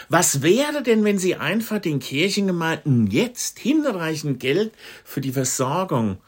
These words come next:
die Erwärmung und vor allem die Präsenzgottesdienste sicherstellen will, anstatt austeritätsmäßig die, die an der Basis überhaupt noch arbeiten,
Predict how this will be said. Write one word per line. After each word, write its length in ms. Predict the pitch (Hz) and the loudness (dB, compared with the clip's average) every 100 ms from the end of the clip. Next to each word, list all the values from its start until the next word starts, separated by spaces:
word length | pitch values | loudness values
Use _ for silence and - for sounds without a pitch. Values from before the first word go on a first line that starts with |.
| - - _ | -20 -20 _
die 80 | 98 | -2
Erwärmung 720 | 95 90 101 147 135 98 82 - - - - _ | 2 4 4 4 2 2 -2 -10 -20 -20 -20 _
und 100 | - | -2
vor 220 | 127 151 127 | 0 0 4
allem 340 | 151 123 90 - _ | 6 6 2 -6 _
die 80 | 101 | -6
Präsenzgottesdienste 1700 | - 98 101 - 123 151 143 - 113 110 104 - 107 95 90 - 87 | -2 2 2 4 6 6 4 2 0 2 0 0 -2 0 -2 -4 -4
sicherstellen 840 | 156 190 180 143 - 107 95 90 | -2 0 0 -2 0 0 2 2
will, 300 | 87 90 87 - _ _ _ _ - | 4 4 2 -4 _ _ _ _ 2
anstatt 580 | 120 107 - 143 131 - | 4 4 4 2 2 4
austeritätsmäßig 2250 | 123 220 226 - 202 170 156 - - 233 302 - - 117 - 202 123 220 302 - - - _ _ _ _ _ _ _ _ _ _ _ - | 6 6 4 2 2 4 0 -2 -4 -2 -2 -4 -2 0 2 2 0 -4 -6 -10 -16 -18 _ _ _ _ _ _ _ _ _ _ _ 0
die, 380 | 110 123 165 151 - _ _ - _ - | 2 4 0 -4 -10 _ _ -20 _ -2
die 140 | 120 | 2
an 100 | 110 | 6
der 120 | 107 | 6
Basis 480 | 101 113 117 104 87 | 6 4 4 2 -2
überhaupt 720 | 80 80 - 196 262 - - | -4 -4 4 6 4 2 -6
noch 280 | 277 165 - | -6 -6 -6
arbeiten, 760 | 92 82 73 76 67 - - | -4 -2 -4 -6 -8 -12 -18